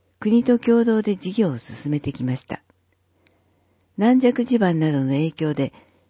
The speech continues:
平成三十一年一月から護岸改修工事が中止となって以降、様々な課題で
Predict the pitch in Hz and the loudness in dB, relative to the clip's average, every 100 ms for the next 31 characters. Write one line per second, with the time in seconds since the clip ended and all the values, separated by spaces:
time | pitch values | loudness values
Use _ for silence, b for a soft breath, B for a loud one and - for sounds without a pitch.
0 | b - 196 196 185 185 196 185 151 131 | b -2 0 0 -2 0 0 0 -2 -6
1 | - 160 143 123 110 - 165 165 - 131 | -6 -2 -2 -2 -6 -6 -6 -6 -6 -6
2 | 110 - b b b b _ 143 156 190 | -6 -8 b b b b _ -2 0 0
3 | 196 190 185 185 180 175 180 165 117 113 | -2 -2 -2 -2 -6 -4 -2 -2 -2 -6
4 | - 156 165 - - 165 170 - 117 139 | -8 -8 -8 -8 -6 -4 -4 -6 -8 -8
5 | - - - b b b b b _ - | -8 -12 -12 b b b b b _ -6
6 | 202 220 254 226 175 135 - 131 139 143 | 0 2 2 2 2 -2 -4 -2 -2 -2
7 | - 135 | -4 -6